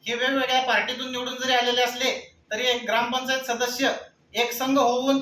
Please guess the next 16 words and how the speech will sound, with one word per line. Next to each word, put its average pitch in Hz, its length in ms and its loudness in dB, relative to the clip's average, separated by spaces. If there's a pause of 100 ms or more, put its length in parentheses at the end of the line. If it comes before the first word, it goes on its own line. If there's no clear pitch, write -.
(120)
एकजुटीने 240 840 -4
काम 226 140 -2
करत 233 280 -2
आहेत 233 240 2 (460)
आणि 196 140 -4 (100)
त्याचंच 277 360 2 (280)
फळ 233 80 2
आम्हाला 247 360 2
मिळालेलं 240 440 0
आहे 247 240 2
की 262 160 -8
गावामध्ये 233 440 0
आमच्या 233 220 -2
विरोध 233 320 -2
न 247 40 -4
राहता 240 520 2